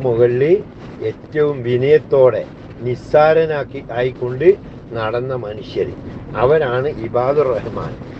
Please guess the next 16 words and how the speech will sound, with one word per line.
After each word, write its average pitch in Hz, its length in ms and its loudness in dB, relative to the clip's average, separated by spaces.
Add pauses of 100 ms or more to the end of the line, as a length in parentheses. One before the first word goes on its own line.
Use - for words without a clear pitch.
(280)
അവർക്കാണ് 135 600 2 (520)
ഈ 175 40 -2 (160)
പറഞ്ഞ 123 340 -2 (580)
റഹീം 185 500 2 (380)
എന്ന 143 140 -2 (120)
പറയുന്ന 135 420 -2 (560)
വിശേഷണത്തിൻ്റെ 135 1120 0 (540)
എല്ലാ 151 300 2 (320)
നേട്ടങ്ങളും 127 720 -2 (420)
ഗുണഭോക്താക്കളും 135 1040 0 (420)
അവർ 160 180 4 (100)
മാത്രമാണ്. 151 540 -2 (420)
അതാണ് 165 340 2 (540)
റഹീമിനെ 185 600 4
പറ്റിയിട്ട് 143 480 -4 (440)
പരിചയപ്പെടുത്താനുള്ളത്. 127 1040 0